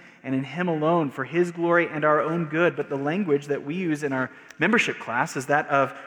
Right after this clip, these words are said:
pretending and of performing. That we can even subconsciously pretend that we're not as bad as we think we are and thereby actually need a Savior, need the, the gospel daily in our lives. Or we think that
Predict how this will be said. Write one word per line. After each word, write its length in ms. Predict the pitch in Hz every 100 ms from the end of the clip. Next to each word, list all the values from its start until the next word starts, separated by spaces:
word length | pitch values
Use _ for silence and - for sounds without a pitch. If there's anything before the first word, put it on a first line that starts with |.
| -
pretending 640 | 139 - - 196 196 202 202
and 380 | 143 147 147 -
of 220 | 135 131
performing. 560 | 135 - 151 156 135 104 - - _ _ _ _ _ _ _ -
That 120 | 123
we 100 | 143
can 300 | 143 143 135 - -
even 200 | 190 285
subconsciously 920 | - 226 226 - 180 - 127 - 127
pretend 560 | - 175 - 175 233 147
that 140 | 135 -
we're 100 | 139
not 260 | 151 -
as 100 | 170
bad 260 | 127 143 180
as 140 | 160
we 80 | 139
think 320 | 131 190 226
we 120 | 131
are 260 | 117 - 90 _ _ _ _
and 140 | - 117
thereby 300 | 143 151 147 110 -
actually 340 | 139 151 - 156
need 460 | 147 131 202 240 -
a 60 |
Savior, 500 | 117 - 120 110 101 - _ _ -
need 400 | 135 160 226 185
the, 180 | 147 117 -
the 120 | 131
gospel 540 | 117 120 131 127 - 139
daily 420 | 117 123 120 113
in 120 | 110
our 180 | 110 113
lives. 480 | 110 110 104 104 - _ - -
Or 320 | 214 220 160
we 100 | 185
think 260 | 180 180 175
that 140 | 170